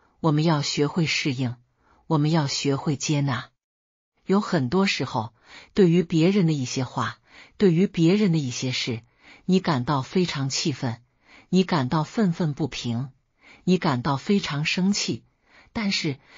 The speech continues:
你要告诉自己忍住，你要告诉自己要争气，因为争气才是唯一一个可以改变一切的良方。二，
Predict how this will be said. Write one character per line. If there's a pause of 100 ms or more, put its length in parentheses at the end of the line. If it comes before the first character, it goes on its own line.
(180)
你
要
告
诉
自
己
忍
住， (480)
你
要
告
诉
自
己
要
争
气， (460)
因
为
争
气 (200)
才
是
唯
一
一
个 (220)
可
以
改
变
一
切
的
良
方。 (760)
二，